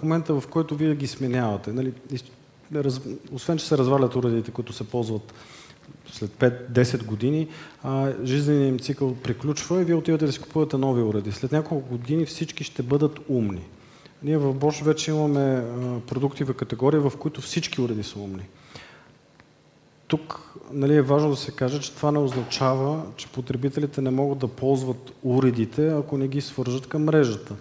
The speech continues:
Може да се използват, нали, имаме избор. Потребителят остава в пълен контрол на тези уреди. А, на-, така че, а, те, те,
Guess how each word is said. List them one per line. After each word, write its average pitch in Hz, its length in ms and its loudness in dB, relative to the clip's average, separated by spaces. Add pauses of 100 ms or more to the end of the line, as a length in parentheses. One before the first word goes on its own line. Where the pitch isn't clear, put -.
(320)
Може 185 280 2
да 165 80 2
се - 160 0
използват, 110 760 -6 (360)
нали, 147 220 2
имаме 160 280 6
избор. 139 420 2 (480)
Потребителят 143 580 2
остава 147 540 2
в - 80 -10
пълен 151 320 2
контрол 131 580 0 (800)
на 110 60 -2
тези 104 300 -2
уреди. 92 300 -6 (760)
А, 127 60 -6 (460)
на-, 127 440 -4 (1300)
така - 160 6
че, 196 120 0 (100)
а, 160 280 6 (360)
те, 185 180 6
те, 190 260 4